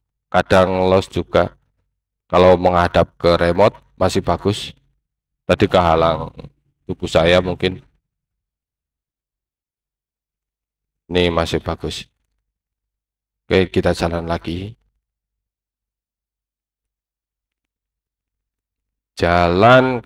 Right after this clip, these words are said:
kaki untuk memastikan kalau pakai kendaraan itu kurang gimana ya, pokoknya kurang sip aja.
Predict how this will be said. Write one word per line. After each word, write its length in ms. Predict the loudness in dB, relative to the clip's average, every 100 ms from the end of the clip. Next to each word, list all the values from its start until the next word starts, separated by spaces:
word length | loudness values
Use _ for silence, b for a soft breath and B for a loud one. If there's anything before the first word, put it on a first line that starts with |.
| _
kaki 720 | -2 0 0 -6 -10 -10 -14 -20 _ _ _ _ _ _ _ _
untuk 240 | -2 0 -2
memastikan 880 | -4 -4 -6 -6 0 2 2 2 -6 _ _ _ _
kalau 240 | -2 0 2
pakai 240 | 2 0
kendaraan 640 | 0 0 2 2 0 -2
itu 400 | -4 -4 -4 -4 -8 _ _ _ _ _ _ _
kurang 880 | -4 -2 -2 -2 -2 -2 -6 -14 -20 -20 _ _ _ _ _ _ _ _ -14
gimana 640 | -14 -10 -10 -10 -4 -2
ya, 140 | 0 -4 -12 -4
pokoknya 240 | 0 0 2
kurang 400 | 4 6 4 2 -2 -4 -8 _ _ _ _
sip 400 | -10 -4 -4 -2
aja. 400 | -4 -4 -12